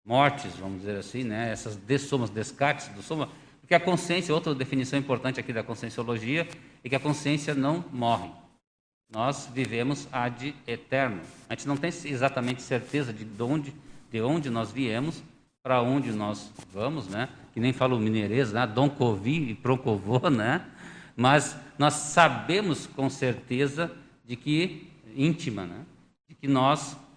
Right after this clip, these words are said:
temos múltiplas existências e que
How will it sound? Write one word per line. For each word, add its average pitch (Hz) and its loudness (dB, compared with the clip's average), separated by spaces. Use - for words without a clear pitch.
temos 180 2
múltiplas 139 -2
existências 113 -4
e 131 -10
que 151 2